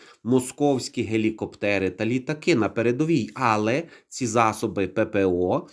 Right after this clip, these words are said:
стоять навколо Києва, Одеси та інших міст і важливих об'єктів інфраструктури.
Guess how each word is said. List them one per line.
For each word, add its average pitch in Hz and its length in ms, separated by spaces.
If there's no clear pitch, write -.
стоять 113 540
навколо 98 440
Києва, 104 720
Одеси 107 760
та 104 140
інших 123 440
міст 143 400
і 151 140
важливих 110 680
об'єктів 101 540
інфраструктури. 131 920